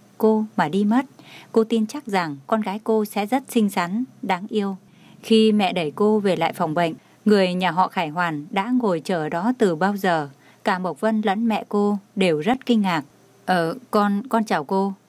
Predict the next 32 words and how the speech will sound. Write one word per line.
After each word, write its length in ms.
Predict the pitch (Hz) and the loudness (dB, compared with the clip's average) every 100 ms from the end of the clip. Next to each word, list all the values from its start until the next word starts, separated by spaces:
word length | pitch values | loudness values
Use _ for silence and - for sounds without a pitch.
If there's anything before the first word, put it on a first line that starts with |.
| _ _ - | _ _ 0
Mộc 180 | 202 175 | 0 2
Vân 140 | 233 | 0
lên 180 | 226 226 | 2 0
tiếng 260 | 214 202 | 0 0
chào 180 | 247 185 | 0 0
hỏi. 360 | 151 185 156 143 _ - | 0 -2 -2 -6 _ -4
Trước 160 | 269 | -2
đây 260 | 254 214 208 | 0 0 0
bà 320 | 196 180 151 | 0 -2 -2
đã 200 | 151 180 247 | -6 -6 -4
từng 160 | 175 | -4
đối 160 | 156 190 | -2 -2
với 300 | 190 196 247 | -2 -2 -2
cô 200 | 226 202 196 | 0 0 0
rất 140 | 254 | -4
tốt. 240 | - 262 277 _ - _ | 0 -2 -2 _ -20 _
Mẹ 160 | 190 185 | 0 0
cô 300 | - 208 202 | 2 2 4
cũng 200 | 196 233 | 2 2
chào 180 | 247 170 | 0 0
hỏi. 300 | 165 160 143 _ _ _ _ _ _ _ | 0 0 -2 _ _ _ _ _ _ _
"Chị 160 | - 202 | 2 4
đến 140 | 214 | 4
đây 420 | 226 208 202 196 196 | 2 0 0 -2 0
có 160 | 208 240 | 0 2
gì 140 | 233 | 0
không 200 | 190 220 | 0 0
ạ?" 200 | 202 170 _ _ _ _ - | 0 -2 _ _ _ _ -6
Mẹ 160 | 196 | -4
Khải 320 | 196 202 165 | -2 -2 -2
nhẹ 200 | 160 185 | -2 -4
nhàng. 320 | 185 175 160 | -2 -2 -2